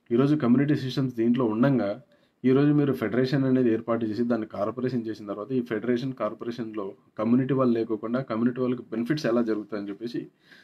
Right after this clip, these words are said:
ఆ, మీరు ఆలోచించండి ఒకసారి. ఈరోజు మన టోటల్, ఆ, సొసైటీ అనేది ఇప్పుడు కమ్యూనిటీ బేస్డ్ సొసైటీస్ అయిపోయినాయి, కమ్యూనిటీ బౌండెడ్ అయిపోయినాయి. తర్వాత ఏ స్కీమ్ రావాలన్నా కూడా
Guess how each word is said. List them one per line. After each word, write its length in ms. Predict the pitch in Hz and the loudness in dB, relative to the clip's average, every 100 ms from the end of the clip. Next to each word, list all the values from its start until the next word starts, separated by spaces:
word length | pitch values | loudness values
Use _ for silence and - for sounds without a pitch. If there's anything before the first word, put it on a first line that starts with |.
| _ - | _ -8
ఆ, 260 | 107 101 98 | -4 -4 0
మీరు 200 | 120 131 | 2 4
ఆలోచించండి 500 | 123 107 110 107 98 | 4 2 0 -2 -8
ఒకసారి. 360 | 92 104 98 92 | -6 -8 -8 -4
ఈరోజు 280 | 113 127 135 | 0 2 2
మన 300 | 123 117 107 | 2 2 0
టోటల్, 500 | - 120 131 120 120 - - _ - | 0 0 2 0 -2 -8 -20 _ -4
ఆ, 200 | 107 104 | -2 -2
సొసైటీ 440 | 98 120 143 143 | -2 -2 0 0
అనేది 240 | 139 131 139 | 2 2 2
ఇప్పుడు 160 | 143 | -2
కమ్యూనిటీ 400 | 139 113 120 120 | -4 0 2 2
బేస్డ్ 240 | 110 117 113 | 0 0 -2
సొసైటీస్ 460 | 110 110 120 120 | -6 -6 -6 -4
అయిపోయినాయి, 400 | 110 104 113 117 120 _ _ _ - | -4 -4 -6 -6 -8 _ _ _ -6
కమ్యూనిటీ 340 | 113 120 123 | 2 2 2
బౌండెడ్ 400 | 110 113 131 135 | 0 2 4 4
అయిపోయినాయి. 380 | 123 120 120 127 | 4 4 0 0
తర్వాత 220 | 113 120 | 0 2
ఏ 220 | 110 107 | 2 2
స్కీమ్ 300 | 120 123 127 | 2 2 2
రావాలన్నా 400 | 120 117 117 113 | 4 2 0 -2
కూడా 300 | 107 113 147 | -2 -2 -2